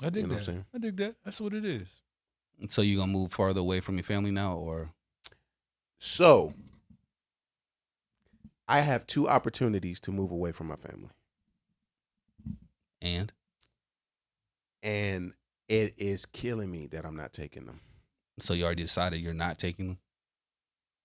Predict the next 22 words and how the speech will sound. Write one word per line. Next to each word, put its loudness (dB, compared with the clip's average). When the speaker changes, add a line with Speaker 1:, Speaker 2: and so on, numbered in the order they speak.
Speaker 3:
Because -2
you -2
want -4
to -4
stay -2
close -2
to -2
the -8
family, -2
or -2
you're -2
afraid -6
to -8
move -6
away? -6
Speaker 2:
Um, 6
I'm 2
not 8
afraid 6
to 4
move 4
away 4